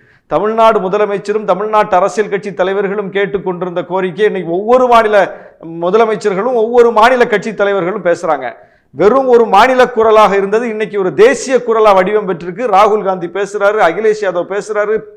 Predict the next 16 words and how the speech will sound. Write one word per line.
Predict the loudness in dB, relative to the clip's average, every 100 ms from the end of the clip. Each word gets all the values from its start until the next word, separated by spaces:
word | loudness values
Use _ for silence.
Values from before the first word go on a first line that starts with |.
| _ _ -8
எல்லா | -2 2
இடதுசாரி | 2 2 -2 0 0 0
தலைவர்கள் | -2 -2 -2 -4 -4
பேசுறாங்க. | -2 0 2 0 0 -6 -20 -14
இன்னைக்கு | -10 -10 -2 2
நாடாளுமன்றம் | 6 6 6 6 2 2 2 2 -2 -16 _ _ _ -4
ஒத்தி | -2 -2 -4 0
வைக்கக்கூடிய | 2 2 -2 -4 -2
அளவுக்கு | 2 2 2 -2 -2
நிலைமை | -2 -2
போயிருக்கு. | -4 -4 -4 -6 -4
எங்க | -4 -2 -2
இன்னைக்கு | 0 -2 -4 -2
சட்டமன்றத்துல, | 0 0 0 -2 -4 -2
தமிழ்நாடு | -2 -2 0 0 0 -2
சட்டமன்றத்துல | -6 -6 -6 -6 -2 0